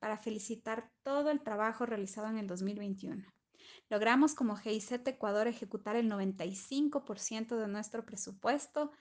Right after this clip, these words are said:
siendo el país con mayor ejecución dentro del Departamento de Asia, Pacífico y Latinoamérica, más conocido como aplac, <laughs> de la G I Z.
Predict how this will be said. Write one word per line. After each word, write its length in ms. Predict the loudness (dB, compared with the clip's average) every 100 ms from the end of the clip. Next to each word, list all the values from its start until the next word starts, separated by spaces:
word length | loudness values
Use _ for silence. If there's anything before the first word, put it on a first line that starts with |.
| -20 -20 -20 _
siendo 280 | 2 6 6
el 100 | 6
país 360 | 6 6 4
con 180 | 2 2
mayor 400 | 2 2 4 4
ejecución 680 | 4 -2 -6 -6 -2 2 2
dentro 320 | 4 2 2
del 160 | 2 2
Departamento 800 | -2 -4 -4 -2 0 2 2 2
de 140 | 2
Asia, 280 | 0 -4 -6
Pacífico 540 | -6 -6 -6 -6 -4
y 60 | -2
Latinoamérica, 760 | -2 -2 -2 0 -2 -2 -4 -2
más 220 | -2 -2
conocido 460 | -4 -4 -4 -4
como 260 | -4 -8 -2
aplac, 460 | 0 2 0 -2 -6 -8
<laughs> 80 |
de 180 | -2 2
la 140 | 2 0
G 140 | -2
I 140 | -2
Z. 260 | -2 -6